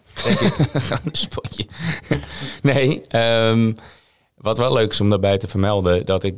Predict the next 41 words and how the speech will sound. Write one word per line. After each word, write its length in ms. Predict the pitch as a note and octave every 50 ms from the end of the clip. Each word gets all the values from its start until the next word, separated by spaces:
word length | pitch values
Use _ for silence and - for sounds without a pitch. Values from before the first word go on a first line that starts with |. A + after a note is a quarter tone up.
| -
dus, 320 | - F#2+ F#2 F2+ - - -
eh, 120 | F#2+ F2+
nu 100 | F2 F#2+
op 100 | F#2+ F2
dag 200 | F#2+ F#2+ F2+ -
acht 200 | - F#2 F#2+ -
zi-, 180 | - B2 C3+ C#3+
zit. 360 | - - - - B2+ C#3 -
Hè. 200 | - G2+ G2 G#2+
Dus 180 | G2 G#2 G2+ -
die 100 | G2 F#2
zeven 280 | - G#2 F#2+ F2+ D#2+ E2+
dagen 280 | G2 G#2 G#2 G2 G2
is 60 | F2
op 60 | D#2+ -
zich 180 | F#2 F#2+ -
wel 240 | - F2 E2+ D#2+ - -
een 160 | - E2+ E2+
grappige 360 | - - G2 - F#2+ - -
vergelijking, 640 | - - F2 - - F2+ G2 G#2+ G2+ - F2+ F2 F#2
maar 120 | F#2 F#2+
dat 100 | F#2 F#2+
is 60 | - G2+
een 260 | G2 F#2+ F#2 F#2+ - - - - - _ _ _
groei 360 | - - A2+ C3+ C#3+ D3 C#3+
van 180 | - B2+ A#2
vierhonderdzes 1080 | - - - C#3 C#3+ D3 C#3+ B2+ B2 A#2 G#2+ A2 - - - - F2+ - B2 C3 C3 -
procent 720 | - - G#2+ G#2+ F#2+ - - F#2+ D#2+ D2 D2 - - _ _ _ _ _ _ _ _ _ _ _
ten 140 | - G#2 F#2
opzichte 320 | F2+ E2+ - - F#2+ - -
van 100 | G2+ F#2+
die 100 | F2+ E2+
weken 280 | F#2 F2 F2 - -
voor. 300 | - - F2 D#2 - - - _ _ _ _ _ _ _ _ _ _ _ _ _ -
Hè, 140 | G2 G#2
dus 200 | G#2 G#2 F#2 -
vier 300 | - - A#2+ A#2+ A#2+ A2
keer 360 | - - G#2 G2+ G2+ G2+ F#2 F2
meer 460 | F#2 F#2+ G2+ G#2+ A#2 A#2 A2+ - - - - - _ _ _ _
views, 480 | - G2 G2 G#2 A#2 C#3 D3 - - -
duizenden, 800 | - F2+ F2 G#2 G2 - F#2 E2+ E2 D#2+ E2+ E2+ G#2 C3 E3 F3+